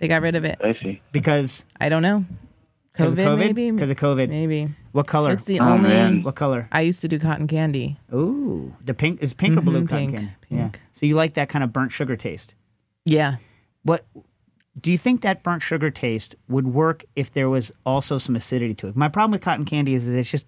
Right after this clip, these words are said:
Speaker 3: doesn't have any acid back to it. And when I have a shave ice, I need some acid
Speaker 1: But that's
Speaker 3: back on it.
Speaker 1: why that you can mix flavors too, you know? Cotton candy, lime.
Speaker 3: You don't like the coconut one?
Speaker 2: Gotta cut it. That's right.
Speaker 1: No.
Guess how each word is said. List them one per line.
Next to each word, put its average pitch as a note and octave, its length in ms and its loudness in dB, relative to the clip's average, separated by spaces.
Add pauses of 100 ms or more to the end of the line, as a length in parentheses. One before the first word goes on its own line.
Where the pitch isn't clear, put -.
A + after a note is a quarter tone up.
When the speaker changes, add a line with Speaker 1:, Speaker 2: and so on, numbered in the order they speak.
Speaker 3:
doesn't E3+ 240 2
have C#3+ 320 0
any B2+ 180 2
acid B2+ 380 -4
back G#2 240 -10
to A#2+ 140 -6
it. G#2+ 120 -8
And C3 140 2
when C3+ 80 2
I C3+ 80 2
have D3+ 160 0
a D3 40 0
shave D3 300 0
ice, D3 320 -2 (100)
I C#3 60 0
need C3+ 220 2
some B2+ 140 -2
acid B2 240 0
Speaker 1:
But F#3+ 60 -2
that's G#3+ 220 0
Speaker 3:
back A#3 100 -4
on A3 60 -2
it. F#3+ 140 -8
Speaker 1:
why - 60 -16
that F3 100 -6
you G3 160 -6
can F#3 220 2
mix - 480 -6 (100)
flavors G3 600 -4
too, G3+ 280 -2 (160)
you D3+ 140 0
know? D3 280 2 (680)
Cotton D#3+ 180 -2
candy, D#3 640 0
lime. C#3+ 640 -2
Speaker 3:
You C3+ 100 -2
don't C#3 60 2
like C3+ 120 0
the - 40 -10
coconut D3 360 -2
one? D#3+ 180 -2
Speaker 2:
Gotta - 160 0
cut B2+ 240 2
it. - 160 0
That's G2+ 200 -4
right. A2+ 260 4
Speaker 1:
No. C#3 340 2